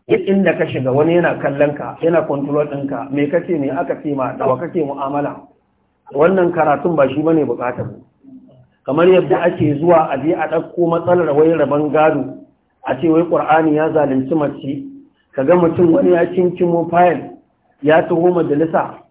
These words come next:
yana ta haki wai sai ya kare an cuci mace.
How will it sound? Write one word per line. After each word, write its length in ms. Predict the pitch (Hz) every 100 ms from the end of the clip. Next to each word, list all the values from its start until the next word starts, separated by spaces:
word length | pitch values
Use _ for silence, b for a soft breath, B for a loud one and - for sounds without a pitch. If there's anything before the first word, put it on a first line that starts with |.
| _ _ _ _ _ -
yana 360 | 139 180 160 -
ta 100 | 131
haki 300 | 151 131 156
wai 160 | 156 156
sai 60 | 160
ya 140 | 165 160
kare 280 | - 170 170 151
an 140 | 156
cuci 240 | 156 143 160
mace. 460 | 143 - 123 -